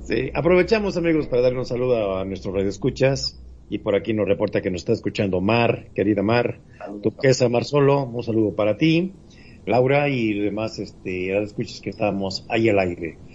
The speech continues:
Speaker 1: Mira, amigas, aquí es muy interesante ya el, el tema que ya hemos desarrollado.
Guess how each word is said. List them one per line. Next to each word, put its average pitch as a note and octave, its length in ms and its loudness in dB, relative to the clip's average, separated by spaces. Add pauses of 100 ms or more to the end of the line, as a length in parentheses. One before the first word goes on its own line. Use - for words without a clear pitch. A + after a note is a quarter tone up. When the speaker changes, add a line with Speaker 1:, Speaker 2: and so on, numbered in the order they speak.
(840)
Speaker 1:
Mira, F#3 180 6
amigas, C#3 360 4
aquí G3+ 260 0
es G#3 60 4
muy A3 140 6
interesante D3 680 0
ya B2+ 240 2
el, G#2+ 340 -2
el G#2+ 220 -6
tema C3 300 -2
que G2 480 -2
ya A2+ 100 2
hemos B2 180 4
desarrollado. G#2+ 800 2